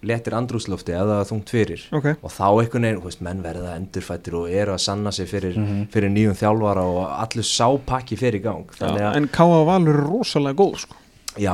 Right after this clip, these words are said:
Speaker 1: já, já, það er alveg
Speaker 2: Það
Speaker 1: hárrétt,
Speaker 2: verður
Speaker 1: sko.
Speaker 2: rosa þægilegt að fá núna, sko, Fylki og H K.
Speaker 1: Já, en ég, svona, ég hef allan að trúa á, ég hef allan að trúa því að þeir munu koma með bara mjög flottar, flottar frammistöður
Speaker 2: Já,
Speaker 1: í þessu og,
Speaker 2: ég
Speaker 1: þú veist, þeir eru, við megum ekki gleyma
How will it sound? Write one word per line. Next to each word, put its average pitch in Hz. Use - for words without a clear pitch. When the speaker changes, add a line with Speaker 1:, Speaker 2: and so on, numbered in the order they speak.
Speaker 1:
já, 107
já, 78
það 98
er 113
alveg 107
Speaker 2:
Það 117
Speaker 1:
hárrétt, 143
Speaker 2:
verður 143
Speaker 1:
sko. 135
Speaker 2:
rosa 170
þægilegt 180
að 143
fá 165
núna, 160
sko, 151
Fylki 160
og 156
H 175
K. -
Speaker 1:
Já, 95
en 110
ég, 127
svona, 127
ég 135
hef 185
allan 170
að 165
trúa 170
á, 143
ég 156
hef 160
allan 147
að -
trúa 139
því 123
að 113
þeir 135
munu 127
koma 131
með 123
bara 107
mjög 113
flottar, 104
flottar 104
frammistöður 107
Speaker 2:
Já, 117
Speaker 1:
í 110
þessu 90
og, 101
Speaker 2:
ég -
Speaker 1:
þú -
veist, -
þeir 147
eru, 160
við 135
megum 143
ekki 120
gleyma 131